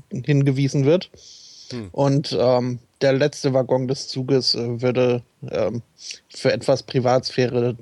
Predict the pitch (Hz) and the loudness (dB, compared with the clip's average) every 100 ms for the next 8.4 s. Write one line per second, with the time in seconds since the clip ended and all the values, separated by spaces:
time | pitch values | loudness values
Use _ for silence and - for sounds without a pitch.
0 | - 110 113 127 117 117 - 117 123 131 | -4 -4 -2 -2 -2 -4 -4 0 2 0
1 | 120 123 117 120 120 _ _ _ _ - | -2 -2 -2 -2 -4 _ _ _ _ -20
2 | - - - - _ _ - 147 156 156 | -18 -16 -14 -16 _ _ -2 2 4 4
3 | 147 170 151 - 147 - 151 127 123 131 | 4 2 0 0 0 2 0 0 -2 -4
4 | 131 127 117 - 120 123 117 117 120 127 | -4 -4 -4 -4 -2 0 -2 -2 0 0
5 | 127 117 - 117 - 127 117 117 127 120 | 0 -4 -2 -2 0 0 2 2 2 2
6 | 123 123 117 - - - _ _ - _ | 0 0 -6 -8 -18 -18 _ _ -20 _
7 | _ _ _ _ _ - - 120 - 127 | _ _ _ _ _ -20 -2 -2 0 -6
8 | 117 - 113 - | -6 -4 -2 -2